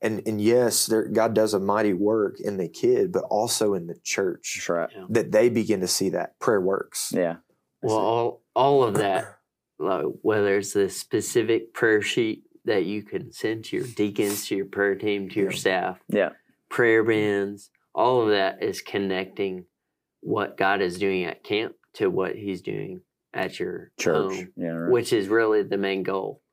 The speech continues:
Speaker 3: of camp, is
Speaker 2: Yeah.
Speaker 3: that it would boost, be like a spiritual booster shot for
Speaker 2: Yeah.
Speaker 3: what is going ahead. And,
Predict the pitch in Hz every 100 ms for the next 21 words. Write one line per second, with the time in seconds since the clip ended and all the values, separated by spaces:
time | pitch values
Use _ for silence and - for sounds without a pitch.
0 | _ - 107 104 - 90 87 - _ -
1 | 101 87 92 98 98 - 101 98 117 110
2 | 104 95 - - _ _ _ _ - 90
3 | 98 82 - 95 - - 113 104 104 98
4 | 95 104 101 95 92 - 92 95 - _
5 | - 87 98 110 - - 107 95 - _
6 | _ _ _ _ 92 104 104 95 104 107
7 | 104 98 - - 95 92 92 92